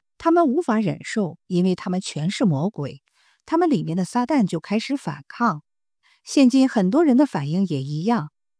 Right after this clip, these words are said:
当你开始赞美神，就是在赶逐撒旦。他无法忍受身处于赞美之中。接下来我要讲的是安德烈神学。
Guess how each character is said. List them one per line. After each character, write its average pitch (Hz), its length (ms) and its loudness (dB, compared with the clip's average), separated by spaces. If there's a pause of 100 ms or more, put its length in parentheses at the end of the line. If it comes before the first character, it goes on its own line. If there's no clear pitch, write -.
(140)
当 214 160 2
你 180 100 2
开 202 200 -4
始 - 120 -6
赞 220 200 0
美 147 160 0
神， 143 340 -4 (340)
就 - 160 2
是 254 160 2
在 214 160 2
赶 156 220 -4
逐 151 160 -2
撒 214 260 -2
旦。 175 300 0 (1500)
他 - 160 0
无 302 140 4
法 285 200 0
忍 151 220 0
受 175 240 0
身 262 280 4
处 143 200 -4
于 156 140 -2
赞 254 220 0
美 143 180 -2
之 151 180 -4
中。 156 280 -4 (2000)
接 302 160 0
下 302 180 -2
来 202 160 2
我 202 80 0
要 196 160 2
讲 151 240 -4
的 151 80 -2
是 - 160 -6
安 196 220 2
德 220 80 0
烈 285 180 0
神 - 260 -2
学。 143 380 -4